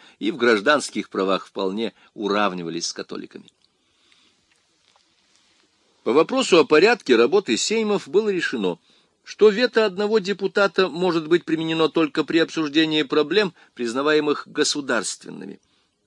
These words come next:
Вопросы экономические – впредь должны были решаться большинством голосов. Государственное устройство Польши было поставлено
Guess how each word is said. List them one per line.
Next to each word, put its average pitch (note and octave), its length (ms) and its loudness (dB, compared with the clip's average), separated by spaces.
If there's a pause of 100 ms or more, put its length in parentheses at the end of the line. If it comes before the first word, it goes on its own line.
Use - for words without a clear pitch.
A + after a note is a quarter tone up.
(120)
Вопросы G2+ 540 2
экономические – F#2+ 800 -4 (360)
впредь A#2 560 0
должны C3+ 480 -2
были B2+ 240 0
решаться A2+ 460 -6
большинством G2+ 540 -8
голосов. - 480 -8 (1500)
Государственное F2+ 840 -4
устройство G#2 640 -2
Польши A#2 480 -4 (200)
было F#2 200 0
поставлено F#2 720 -4